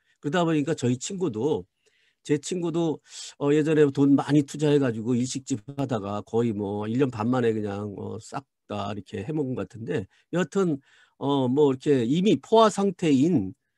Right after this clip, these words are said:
어, 이런 뭐 숙박업이라든가 음식점업이라든가 뭐 치킨집 특히 많이 하잖아요. 그죠? 어, 그러다 보니까 뭐, 어, 네 곳 쪽, 다섯 곳 중 네 개는 망-,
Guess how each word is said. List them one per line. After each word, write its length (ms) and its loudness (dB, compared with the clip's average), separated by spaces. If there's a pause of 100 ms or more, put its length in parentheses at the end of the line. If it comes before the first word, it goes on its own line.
(220)
어, 240 -2
이런 280 -2 (180)
뭐 120 -6
숙박업이라든가 1160 -2
음식점업이라든가 1120 -4
뭐 180 -6
치킨집 520 -6
특히 260 -10
많이 240 -2
하잖아요. 380 -2
그죠? 260 -6 (260)
어, 260 -10 (460)
그러다 200 -4
보니까 360 -2
뭐, 280 0 (260)
어, 180 -2
네 200 4
곳 220 0
쪽, 160 -14
다섯 300 -4
곳 160 -2
중 220 -4
네 160 2
개는 280 0
망-, 220 -4